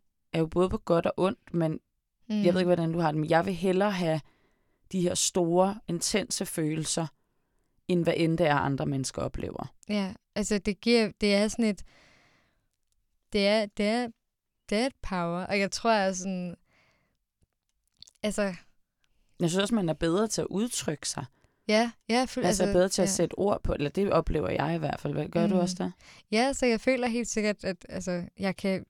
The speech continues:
Speaker 2: det har også givet mig sådan, altså, jeg er meget reflekteret, og sådan, kan sætte ting meget s-, sådan, i forbindelse med en sådan følelsesmæssigt, sådan, jeg tror, jeg føler det her på grund af det her, der skete, som
Speaker 1: Mm.
Speaker 2: gav mig sådan det, og, og hvor folk er sådan, "Du er meget reflekteret," hvor sådan, "Ja, men"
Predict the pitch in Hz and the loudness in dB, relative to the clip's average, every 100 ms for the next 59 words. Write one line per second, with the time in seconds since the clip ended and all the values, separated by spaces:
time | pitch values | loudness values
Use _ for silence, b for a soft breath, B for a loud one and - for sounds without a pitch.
0 | _ - 202 196 - 262 247 202 190 190 | _ -2 2 2 2 0 0 -2 -4 -2
1 | 190 180 185 208 - 185 - - 240 202 | 0 0 0 0 -2 -6 -6 -4 -2 0
2 | 190 165 175 180 175 b b b b b | 0 0 -2 -4 -6 b b b b b
3 | - - 208 208 - - 247 220 190 202 | -8 -4 -2 -2 -2 -2 -2 0 0 -2
4 | 190 - - 196 180 - 185 233 214 190 | -2 -6 -8 -6 -6 -6 -2 0 0 0
5 | 202 180 190 175 - 214 214 240 - 190 | -2 -2 -4 -2 0 2 0 -4 -2 -2
6 | 170 - 185 180 190 - 202 180 - 208 | 0 -2 -2 0 0 0 0 0 -2 -4
7 | 180 196 208 185 185 202 196 190 190 190 | -4 -2 -2 -4 -4 -2 -2 -2 -2 -2
8 | 190 - - 202 180 196 160 196 190 202 | -4 -4 -2 0 0 0 0 0 0 -4
9 | - 196 185 190 190 - b b b b | -4 -4 -4 -4 -4 -4 b b b b
10 | _ 202 208 208 214 196 208 202 185 B | _ -2 0 2 2 2 0 -4 -6 B
11 | B - 185 165 160 214 254 220 180 190 | B -14 -10 -8 -6 -4 -4 -4 -6 -8
12 | - 214 180 185 - - - 165 220 226 | -4 -4 -4 -6 -10 -14 -10 -4 -2 -2
13 | 190 175 | -2 -6